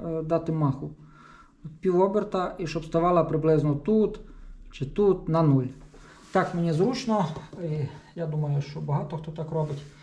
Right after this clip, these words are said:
От, зараз у нас є там, показує десятка на плюс. Ми можемо собі, щоб це отак зробити. Чуть витягуємо,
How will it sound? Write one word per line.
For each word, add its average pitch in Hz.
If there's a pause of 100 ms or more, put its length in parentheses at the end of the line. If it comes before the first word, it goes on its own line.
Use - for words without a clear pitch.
(380)
От, 143
зараз 202
у -
нас 160
є 190
там, 160 (800)
показує 165
десятка 175 (1160)
на 160
плюс. 139
Ми 160
можемо 175
собі, 156
щоб -
це 170 (260)
отак 151
зробити. 147 (760)
Чуть 220
витягуємо, 170